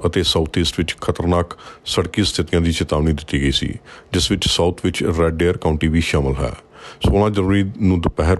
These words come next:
ਬਾਰਾਂ ਵਜੇ ਤੋਂ ਸਤਾਰਾਂ ਜਨਵਰੀ ਨੂੰ ਸਵੇਰੇ ਅੱਠ ਵਜੇ ਦੇ ਦਰਮਿਆਨ ਇੱਕ ਸੌ ਉਣੰਜਾ ਟੱਕਰਾਂ ਦਾ ਜਵਾਬ ਦੇਣ ਤੋਂ ਬਾਅਦ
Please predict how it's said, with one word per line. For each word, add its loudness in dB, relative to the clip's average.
ਬਾਰਾਂ 2
ਵਜੇ 2
ਤੋਂ 0
ਸਤਾਰਾਂ 0
ਜਨਵਰੀ 2
ਨੂੰ 4
ਸਵੇਰੇ 0
ਅੱਠ -4
ਵਜੇ 2
ਦੇ 0
ਦਰਮਿਆਨ 0
ਇੱਕ 0
ਸੌ 0
ਉਣੰਜਾ 4
ਟੱਕਰਾਂ 0
ਦਾ 2
ਜਵਾਬ 0
ਦੇਣ 0
ਤੋਂ -2
ਬਾਅਦ 0